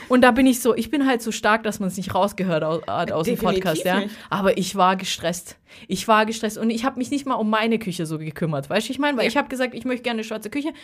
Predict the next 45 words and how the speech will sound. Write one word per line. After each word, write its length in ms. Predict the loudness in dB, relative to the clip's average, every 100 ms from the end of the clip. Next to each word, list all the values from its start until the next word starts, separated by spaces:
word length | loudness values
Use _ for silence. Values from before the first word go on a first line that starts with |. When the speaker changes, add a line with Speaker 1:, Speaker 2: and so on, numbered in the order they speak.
| -2
Speaker 1:
machen 300 | 2 4 4
Sie 120 | 0
die.“ 180 | -2 -4
Und 100 | -4
dann 120 | -4 -2
hat 100 | -2
er 80 | -2
gesagt, 220 | -2 -2
„Guck 100 | 0
mal, 140 | 0 0
so 100 | -2
und 140 | -2
so.“ 140 | -2 -6 -12 -20 _ _ _ _ -10
Ich 60 |
so, 100 | -2
„Super, 540 | 0 4 4 4 2 4
Hauptsache 340 | 2 4 4 4
ich 60 |
muss 160 | 4 4
nicht 100 | 4
mehr 120 | 4
kommen, 220 | 6 4 4 -6
<laughs> 200 | -6 2
Hauptsache 400 | 4 6 6 6
die 120 | 4
steht 300 | 4 4 4
dann 140 | 4 4
und 100 | 2
fertig.“ 300 | 0 0 0
So 120 | 0
bin 140 | 2
ich 200 | 2 2
ja, 160 | 2 2
weißt 200 | 2 2
du, 40 |
Speaker 2:
Ja. 60 | 0
Speaker 1:
ich 40 | 2
mein, 200 | 0 0
Minimalaufwand, 960 | 2 4 4 4 4 4 2 0 -4 -6 -12 -4
maximaler 840 | -2 -2 -2 0 2 4 2 0 -2
Outcome. 440 | -2 -2 -8 -10 _ _
So, 280 | -4 -2 -2 -10 _ _ _
meine 140 | -4 0
Mutter 300 | 2 2 4
andersrum, 420 | 4 4 2 0